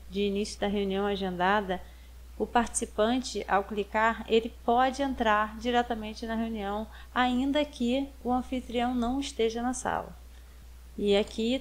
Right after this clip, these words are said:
também bastante importante, no caso de reuniões com muitas pessoas,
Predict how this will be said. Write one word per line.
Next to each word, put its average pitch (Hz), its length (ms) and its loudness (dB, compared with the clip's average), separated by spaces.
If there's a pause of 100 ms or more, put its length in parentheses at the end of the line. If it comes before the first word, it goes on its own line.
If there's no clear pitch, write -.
também 220 320 4
bastante 247 400 -2
importante, 247 960 -2 (120)
no 202 100 -4
caso 214 300 2
de 202 100 -4
reuniões 208 560 -2
com 214 100 -8
muitas 233 460 -4
pessoas, 233 800 -2